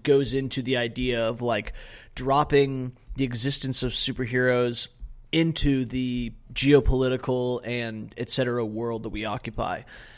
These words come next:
The Boys kind of, like, takes that to, like, a super ridiculous extreme, and it basically just comes out the other end with just, like, really edgy teenager shit where every superhero is like, <laughs> "Dude, what if Batman was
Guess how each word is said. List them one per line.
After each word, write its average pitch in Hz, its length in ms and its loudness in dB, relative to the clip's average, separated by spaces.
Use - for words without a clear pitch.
The 135 120 0
Boys 139 720 6
kind 143 300 0
of, 120 100 -4
like, 120 360 0
takes - 300 4
that 135 240 2
to, 135 100 0
like, 127 160 0
a 156 80 -4
super 127 920 4
ridiculous 123 600 -2
extreme, 110 720 -4
and 139 120 -4
it 131 120 -2
basically 156 400 6
just 139 240 2
comes 143 260 2
out 127 240 0
the 131 120 -2
other 123 200 -2
end 123 220 -8
with 120 120 -6
just, 127 280 -4
like, 120 200 -2
really 135 380 0
edgy 127 240 0
teenager 120 460 -6
shit 120 340 -4
where 107 160 -6
every 135 640 -2
superhero 131 640 -2
is 117 160 -6
like, 113 260 -4
<laughs> 131 220 -8
"Dude, 120 300 -2
what 131 100 -2
if 156 100 -2
Batman 123 380 0
was 110 220 -4